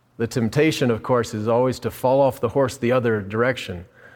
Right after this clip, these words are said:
at the end of fasting, every cell in your body tells you, well, that eating a bacon cheeseburger and a Captain Crunch covered donut is clearly the next best thing to do. But the better move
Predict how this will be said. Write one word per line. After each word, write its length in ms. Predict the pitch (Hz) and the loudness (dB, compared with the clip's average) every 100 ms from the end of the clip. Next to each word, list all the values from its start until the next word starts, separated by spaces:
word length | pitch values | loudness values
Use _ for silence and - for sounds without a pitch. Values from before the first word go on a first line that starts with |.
| - _ _ - | -20 _ _ -14
at 80 | 104 | -4
the 160 | 120 | 0
end 140 | 135 123 | 2 2
of 100 | 101 | 0
fasting, 500 | - 123 131 123 113 | 0 0 0 0 0
every 280 | 117 131 123 | 0 0 -2
cell 320 | - 127 127 | 0 0 2
in 80 | 117 | 2
your 100 | 110 | 0
body 460 | 101 117 131 117 | 0 0 2 0
tells 340 | 90 117 110 95 | -2 0 0 -2
you, 240 | 107 101 - _ _ _ _ _ | -4 -6 -12 _ _ _ _ _
well, 280 | 117 120 113 | -6 -6 -4
that 100 | 110 | -2
eating 260 | 117 131 117 | 0 0 0
a 60 | 98 | -2
bacon 400 | 95 127 123 104 | 0 0 0 -2
cheeseburger 720 | - 123 104 117 120 117 113 | -2 -2 -2 -2 -2 0 -2
and 120 | 104 | -2
a 160 | 90 90 _ _ | -8 -12 _ _
Captain 400 | - 123 - 107 | -6 -6 -4 -6
Crunch 340 | - 127 113 - | -4 -4 -4 -6
covered 320 | 120 104 90 | -4 -4 -2
donut 380 | 123 120 87 - | 0 0 -2 -8
is 260 | 104 95 - - | -14 -14 -16 -6
clearly 400 | 185 139 87 76 - | -2 0 -2 -8 -8
the 80 | |
next 340 | 110 120 - 104 | -4 -4 -4 -6
best 240 | 113 - | -6 -4
thing 200 | - 110 | -4 -6
to 80 | 87 | -4
do. 280 | 104 147 113 - _ _ _ _ _ _ _ _ _ _ _ _ | -4 -4 -4 -12 _ _ _ _ _ _ _ _ _ _ _ _
But 120 | 123 | -6
the 40 | 139 | -2
better 240 | 135 139 | 2 2
move 420 | 107 90 82 - | 2 -2 -6 -12